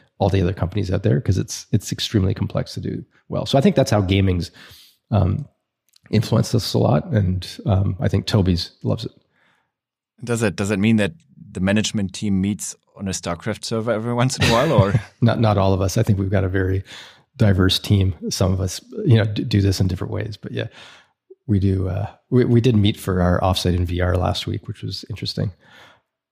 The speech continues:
Speaker 2: And it, does it then mean that you have a bit of a nerdy culture?
Speaker 1: I think pretty nerdy.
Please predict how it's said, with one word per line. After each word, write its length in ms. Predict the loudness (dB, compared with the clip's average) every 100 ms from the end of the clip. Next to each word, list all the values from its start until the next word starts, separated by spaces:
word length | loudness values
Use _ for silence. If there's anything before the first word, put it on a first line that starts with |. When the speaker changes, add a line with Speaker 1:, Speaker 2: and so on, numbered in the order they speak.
| _ _ _ _ _ _ _ _ _ _ _ _ -20 -18 -18 -18 -20 _ _ -20 -18 -10 -10 -8
Speaker 2:
And 240 | -4 -4 -6 _ -12
it, 160 | -12 _ _ -20 -10
does 180 | -6 0
it 160 | 0 -2 -8
then 380 | -2 0 2
mean 220 | 4 4 2
that 200 | 0 -4
you 60 |
have 340 | -4 -4 -6 _
a 80 | -6
bit 160 | -2 0
of 140 | 0
a 20 |
nerdy 460 | 0 0 0 0 -2
culture? 460 | -2 -2 -2 -4 -6 _ _ _ _ _ _ _ -2
Speaker 1:
I 100 | 0
think 180 | 0 -6 _
pretty 280 | 0 4 6
nerdy. 360 | 4 2 -2